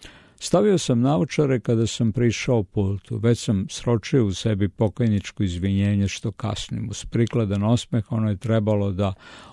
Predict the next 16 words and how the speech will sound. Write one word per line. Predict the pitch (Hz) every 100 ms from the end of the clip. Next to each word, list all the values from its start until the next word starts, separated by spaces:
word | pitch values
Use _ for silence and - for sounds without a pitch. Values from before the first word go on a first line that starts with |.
| -
odobrovolji | 113 113 101 113 110 117 98
bibliotekara. | 90 92 - 113 110 107 - 110 110 - - _ _ _ _ -
Ako | 120 - 113
baš | 117 -
nisu | 120 113 120
namćurasti | 107 120 123 - 104 101 117
po | 104 110
prirodi, | 98 113 123 135 127
ljudi | 120 151 147
se | - 139
obično | 165 131 117 98
pokažu | 117 104 127 98 95
predusretljivi | 104 107 101 - 117 107 - 113 98
u | 98
ovakvim | 101 104 - 104
prilikama, | 95 107 117 127 - 127 117